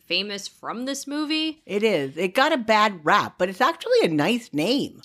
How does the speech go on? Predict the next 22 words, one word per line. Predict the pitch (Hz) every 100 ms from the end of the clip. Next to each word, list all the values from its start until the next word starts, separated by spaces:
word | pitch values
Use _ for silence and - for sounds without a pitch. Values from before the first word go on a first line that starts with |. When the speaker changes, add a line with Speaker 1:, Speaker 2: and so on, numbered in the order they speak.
| -
Speaker 1:
I | 208
don't | 247 220
like | 202
this | 190 175 175
name. | 131 139
And | 214
I | 202
think | 196 -
it's, | 208 208 - -
it | 208 208
could | 233 208
be | 254
from, | 233 254 254 214
I'm | 185
sorry | 196 208 233
if | 240
your | 240
name | 214 233
is | 220
Damien | 202 208 240 240
out | 208 196 220
there. | 165 165